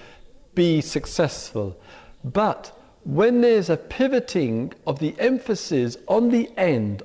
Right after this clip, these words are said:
on the goal, it, the pivoting on that has a strong effect on what flows out from it. Understand?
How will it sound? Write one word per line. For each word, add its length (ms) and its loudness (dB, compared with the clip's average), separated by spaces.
on 280 2
the 100 2
goal, 680 0
it, 140 -6
the 80 -4
pivoting 880 -2
on 280 0
that 440 -6
has 420 -4
a 100 -6
strong 400 0
effect 480 -4
on 200 0
what 340 -2
flows 520 2
out 340 -2
from 280 -8
it. 240 -14
Understand? 420 -6